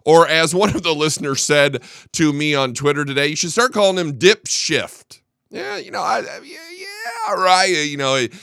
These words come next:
it, it's pretty original. I like that a lot. Welcome into the program, Matlock Show. Um, do me a great big favor. This, this part of the show is brought to you by Patriot Mobile dot com forward slash Matt. If you're looking for great cell phone coverage, service, great customer service, a great product,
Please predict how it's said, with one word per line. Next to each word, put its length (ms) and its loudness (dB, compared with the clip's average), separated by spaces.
it, 360 -4
it's 160 -6
pretty 200 0
original. 340 -4
I 80 -4
like 240 0
that 160 -2
a 20 -4
lot. 240 0
Welcome 220 -4
into 140 -4
the 60 -6
program, 420 -2
Matlock 420 -2
Show. 540 0
Um, 280 0
do 120 -4
me 80 -4
a 20 -4
great 200 -2
big 180 -4
favor. 400 2
This, 260 -4
this 120 -2
part 140 4
of 40 0
the 60 -4
show 240 2
is 100 -2
brought 240 2
to 60 -12
you 60 -2
by 160 -2
Patriot 280 -4
Mobile 240 -2
dot 220 -4
com 440 6
forward 280 4
slash 320 0
Matt. 160 0
If 80 -8
you're 80 -2
looking 160 -4
for 80 -2
great 340 2
cell 220 4
phone 240 -2
coverage, 440 -2
service, 640 -2
great 240 -4
customer 480 -2
service, 380 -2
a 80 -6
great 260 -4
product, 480 2